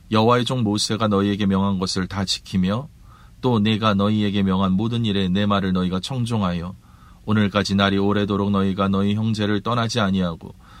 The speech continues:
오직 너희 하나님 여호와의 명하신 그 책임을 지키도다. 여호수아는 이렇게 말하고 있습니다. 하나님께 약속한 것을 성실히 이행했습니다.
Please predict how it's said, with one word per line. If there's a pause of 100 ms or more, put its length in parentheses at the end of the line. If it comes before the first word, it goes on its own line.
(140)
오직
너희
하나님
여호와의
명하신
그
책임을
지키도다. (400)
여호수아는 (100)
이렇게
말하고
있습니다. (1600)
하나님께
약속한
것을
성실히
이행했습니다.